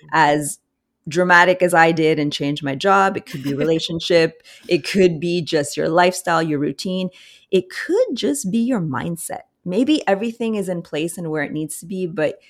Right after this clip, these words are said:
Speaker 1: the way that you see things is not optimal. So anything that you feel needs to change,
Speaker 2: Mm.
Speaker 1: this is the program for you, because change is scary. We all know that. Change
Speaker 2: Yeah.
Speaker 1: is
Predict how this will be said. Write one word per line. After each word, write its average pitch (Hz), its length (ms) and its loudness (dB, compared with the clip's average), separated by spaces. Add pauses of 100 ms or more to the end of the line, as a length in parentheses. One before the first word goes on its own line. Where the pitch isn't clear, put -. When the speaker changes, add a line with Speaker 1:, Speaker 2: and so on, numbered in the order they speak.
(300)
Speaker 1:
the 185 100 4
way 175 240 4
that 180 160 6
you 165 140 -4
see 185 320 -6
things 196 500 -4
is 175 220 -4
not 165 240 -2
optimal. 240 640 -2
So - 260 -2 (100)
anything 269 440 -2
that 240 80 -2
you 196 240 -6
feel 202 300 -6
needs 170 300 -6
to - 80 -10
change, 254 800 -6
Speaker 2:
Mm. 170 720 -14
Speaker 1:
this 180 220 0
is 190 140 0
the 196 100 -2
program 156 500 -2
for - 160 -8
you, 120 380 -6
because 160 280 -4
change 262 440 2
is 226 120 -2
scary. 180 680 2
We 156 160 2
all 185 200 6
know 190 140 4
that. 135 200 0 (360)
Change 190 280 0
Speaker 2:
Yeah. 160 40 0
Speaker 1:
is 147 100 -8